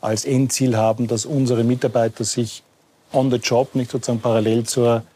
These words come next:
zur Tätigkeit auch akademisieren können, auch einen Masterabschluss machen können. Und das sind Dinge, die heutzutage mit den Möglichkeiten nötig sind. Das wäre auch ein bisschen die Bitte an den Reformdialog, hier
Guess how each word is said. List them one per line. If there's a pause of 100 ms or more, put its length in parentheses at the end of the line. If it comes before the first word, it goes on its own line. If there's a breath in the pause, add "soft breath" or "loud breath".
(320)
zur
Tätigkeit
auch
akademisieren
können,
auch
einen
Masterabschluss
machen
können. (400 soft breath)
Und
das
sind
Dinge,
die
heutzutage (280)
mit
den (300)
Möglichkeiten
nötig
sind.
Das
wäre
auch
ein
bisschen
die
Bitte (420 soft breath)
an
den
Reformdialog,
hier